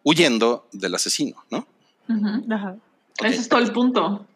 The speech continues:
Speaker 2: querer
Speaker 1: Claro.
Speaker 2: sobrevivir y ver quién sobrevive al final.
Speaker 1: Claro, claro. Aquí el slasher está en su casa, sentado en su casa, en una puta silla.
Speaker 3: O sea, ¿todo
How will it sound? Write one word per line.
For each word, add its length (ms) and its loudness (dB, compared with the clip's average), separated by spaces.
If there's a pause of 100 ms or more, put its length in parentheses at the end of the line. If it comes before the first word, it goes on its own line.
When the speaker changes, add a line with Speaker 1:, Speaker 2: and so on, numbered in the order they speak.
Speaker 2:
querer 280 2
Speaker 1:
Claro. 200 4
Speaker 2:
sobrevivir 300 2
y 100 -4
ver 120 4
quién 200 0
sobrevive 320 2
al 80 0
final. 380 -6 (340)
Speaker 1:
Claro, 340 0
claro. 260 -8 (260)
Aquí 440 0
el 200 0
slasher 500 -2 (220)
está 440 -6 (880)
en 140 2
su 180 2
casa, 400 4 (360)
sentado 680 4
en 100 2
su 100 0
casa, 340 2 (920)
en 100 4
una 140 4
puta 260 4
silla. 400 2 (680)
Speaker 3:
O 100 0
sea, 100 4
¿todo 140 4